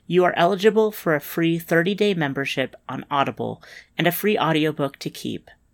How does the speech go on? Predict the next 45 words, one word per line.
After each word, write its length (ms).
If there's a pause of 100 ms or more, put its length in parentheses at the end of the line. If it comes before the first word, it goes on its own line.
(640)
One 240
book 280
that 120
I 80
listened 380
to 120
recently 520
is 340 (300)
They 100
Both 380
Die 200
at 120
the 160
End 360
by 140
Adam 300
Silvera. 600 (800)
I 100
will 280
warn 260
you, 380
this 180
young 160
adult 300
book 200
is 180
full 260
of 80
feelings. 720 (680)
That 220
said, 300 (280)
I 100
thought 180
it 60
was 140
a 60
great 260
example 560
of 220
queer 240
tragedy 680
rather 380
than 160
tragic 400
queers. 540